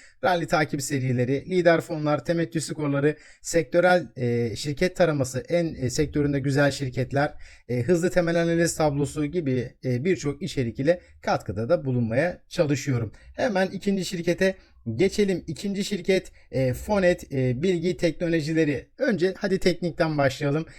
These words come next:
E, Fonet Bilgi Teknolojilerinde gördüğünüz üzere M A elli beş, M A yüz kırk dördü kesti. Gümüş rally çok yakın bir tarihte başladı. E, burada fiyat, e, başladığı yerlerde zaten on beş liralar gibi seviyelerdeymiş.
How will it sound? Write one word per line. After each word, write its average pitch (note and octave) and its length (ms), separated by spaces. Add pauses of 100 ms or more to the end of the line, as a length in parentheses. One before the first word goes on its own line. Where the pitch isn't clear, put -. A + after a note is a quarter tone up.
(120)
E, C3+ 180
Fonet F3+ 420
Bilgi F3+ 240
Teknolojilerinde E3 920 (260)
gördüğünüz F3+ 460
üzere D#3+ 380
M G3 180
A F3 40
elli E3+ 200
beş, F3 220
M F3+ 160
A F3+ 60
yüz F3 120
kırk E3+ 200
dördü E3 260
kesti. E3+ 460
Gümüş E3 340
rally D#3+ 300
çok G#3+ 280
yakın F3+ 300
bir E3+ 160
tarihte D#3+ 580
başladı. D#3+ 580 (320)
E, B2 320
burada G#2+ 260
fiyat, - 460 (360)
e, - 240
başladığı C#3+ 400
yerlerde C3 460
zaten C#3+ 440
on D#3 200
beş C#3 220
liralar C3 260
gibi A#2 220
seviyelerdeymiş. A2+ 1000